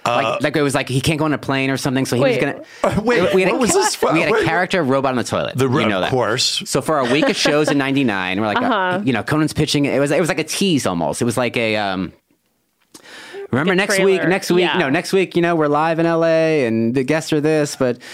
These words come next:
Speaker 2: just,
Speaker 1: Oh, I don't
Speaker 2: you know,
Speaker 1: remember
Speaker 2: we're
Speaker 1: this
Speaker 2: all
Speaker 1: at all.
Speaker 2: flying this weekend
Speaker 1: Right.
Speaker 2: and we need to send out, you know, the robot in the toilet can't go on the plane, metal detectors and everything.
Speaker 1: <laughs> Right.
Speaker 2: So we're sending him out early, like,
Speaker 3: Uh-huh.
Speaker 2: literally, like, four days in advance. So that was,
Speaker 1: Right.
Speaker 2: like,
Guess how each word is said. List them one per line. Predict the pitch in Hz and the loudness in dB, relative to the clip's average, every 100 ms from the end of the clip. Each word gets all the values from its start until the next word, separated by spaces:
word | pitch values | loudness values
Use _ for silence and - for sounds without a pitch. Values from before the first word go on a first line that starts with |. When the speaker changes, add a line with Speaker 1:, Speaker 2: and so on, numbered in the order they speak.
| - - - - _ | -16 -14 -16 -20 _
Speaker 2:
just, | 90 | -2
Speaker 1:
Oh, | 110 | 0
I | |
don't | 131 | 2
Speaker 2:
you | 175 | 2
know, | |
Speaker 1:
remember | 151 185 185 | 2 2 2
Speaker 2:
we're | |
Speaker 1:
this | 208 | 2
Speaker 2:
all | 202 | 2
Speaker 1:
at | 175 | 0
all. | |
Speaker 2:
flying | 180 185 180 175 | 0 0 2 0
this | 160 160 | 2 2
weekend | 160 160 156 156 151 147 | 0 2 0 2 2 2
Speaker 1:
Right. | 127 117 95 | 0 0 0
Speaker 2:
and | 107 135 131 127 127 - | -2 -2 0 0 0 0
we | 139 | 0
need | 147 | 0
to | 147 | 0
send | - 147 | -2 0
out, | 143 135 - | 2 0 0
you | 139 | 0
know, | 123 | 0
the | 131 | 0
robot | 160 170 | 0 0
in | |
the | 147 | -2
toilet | 131 220 226 123 120 _ - | -2 0 2 2 -2 _ -8
can't | 165 156 | -4 0
go | 156 | 0
on | |
the | 143 | -2
plane, | - 131 131 | -2 -2 0
metal | 127 135 | 0 0
detectors | 127 131 120 123 | 0 0 0 0
and | 127 | 0
everything. | 123 | 0
Speaker 1:
<laughs> | 120 | 0
Right. | 107 | -2
Speaker 2:
So | - - 151 | -6 -2 0
we're | 131 | 0
sending | - 196 196 | -2 0 2
him | 165 151 | 2 0
out | 135 - | -2 0
early, | 165 160 87 | 0 0 0
like, | 208 | 0
Speaker 3:
Uh-huh. | 220 | 0
Speaker 2:
literally, | 202 165 | 0 0
like, | 120 - | 0 -4
four | - 147 | -2 0
days | 135 120 | 0 0
in | 117 | 0
advance. | 107 90 | -2 -2
So | 143 | -2
that | 165 | -2
was, | - | -2
Speaker 1:
Right. | |
Speaker 2:
like, | 135 | -2